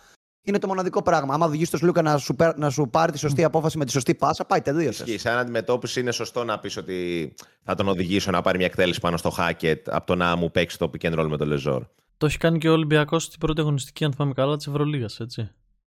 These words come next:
Speaker 2: Αν δεν κάνω
Speaker 3: Ναι,
Speaker 2: λάθος.
Speaker 3: και πολύ πιο επιτυχημένα.
Speaker 2: Ναι. Ε, ο Σλούκας
Speaker 3: Και το
Speaker 2: τώρα
Speaker 3: κάνει
Speaker 2: που
Speaker 3: και
Speaker 2: το
Speaker 3: γενικά.
Speaker 2: ο Σλούκας τώρα που το λέμε,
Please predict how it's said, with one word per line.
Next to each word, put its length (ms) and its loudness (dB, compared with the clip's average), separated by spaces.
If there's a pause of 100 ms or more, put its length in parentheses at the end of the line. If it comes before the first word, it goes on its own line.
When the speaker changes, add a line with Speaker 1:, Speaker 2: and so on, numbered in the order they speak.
(360)
Speaker 2:
Αν 120 -6
δεν 100 -6
κάνω 160 -8
Speaker 3:
Ναι, 80 0
Speaker 2:
λάθος. 140 4
Speaker 3:
και 60 0
πολύ 200 2
πιο 160 2
επιτυχημένα. 720 -4 (200)
Speaker 2:
Ναι. 300 -4 (720)
Ε, 380 -2
ο 140 -6
Σλούκας 340 0
Speaker 3:
Και 60 2
το 60 6
Speaker 2:
τώρα 120 4
Speaker 3:
κάνει 120 2
Speaker 2:
που 60 2
Speaker 3:
και 60 2
Speaker 2:
το 60 0
Speaker 3:
γενικά. 460 -8 (960)
Speaker 2:
ο 100 -12
Σλούκας 320 -4
τώρα 160 -2
που 60 -6
το 140 0
λέμε, 480 -2